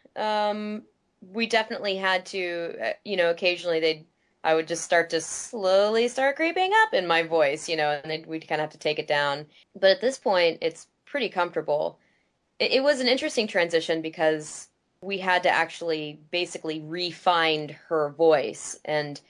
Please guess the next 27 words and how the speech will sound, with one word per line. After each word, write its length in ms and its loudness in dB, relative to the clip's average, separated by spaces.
the 100 -4
folks 300 4
at 80 -4
Telltale 640 2
really 480 0
needed 240 4
to 60 2
make 200 4
it 140 -2
clear 400 4
that 240 2
she's, 800 -4
even 260 2
though 240 6
she's, 320 -2
like, 220 2
only 280 2
eleven 340 4
years 200 -2
old, 340 6
she's 300 -10
basically, 560 0
like, 420 -4
a 60 -6
smart, 600 2
tough 360 2
sixteen-year-old. 960 -4